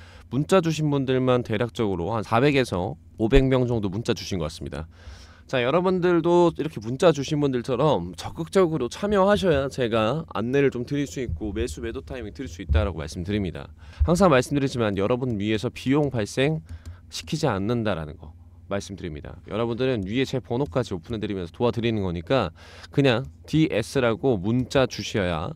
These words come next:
제가 도와드릴 수 있다라고 말씀을 드리는 겁니다. 여러분들 디에스 안 보내시면 여러분들 손해고 매수 매도 타점 받아가시는 걸 못 놓치시는 거니까 제가 도와드릴 방법이 없습니다.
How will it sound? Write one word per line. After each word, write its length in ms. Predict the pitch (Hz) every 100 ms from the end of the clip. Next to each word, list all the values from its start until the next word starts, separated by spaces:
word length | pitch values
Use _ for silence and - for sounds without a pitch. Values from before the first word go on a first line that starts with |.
| - -
제가 180 | 110
도와드릴 360 | 95 127 113 104
수 140 | -
있다라고 680 | 98 82 127 131 127 123 95
말씀을 360 | 90 82 82 78
드리는 280 | 98 98 78
겁니다. 360 | 69 57 78 - - - - 123
여러분들 240 | 127 123
디에스 400 | - 160 160 170
안 180 | 120 117
보내시면 380 | 143 139 135 90
여러분들 420 | 98 147 139 120
손해고 600 | 139 127 98 135 117 80
매수 240 | 98 104 110
매도 240 | 90 117
타점 320 | - 123 113
받아가시는 640 | - 92 104 101 104 87 85
걸 240 | 123 160 - - - - -
못 160 | 101
놓치시는 520 | 120 123 151 143 135 104
거니까 540 | 87 85 120 104 76 - -
제가 160 | - 117
도와드릴 420 | 131 139 117 101
방법이 340 | 85 87 90
없습니다. 540 | 71 - 78 71 62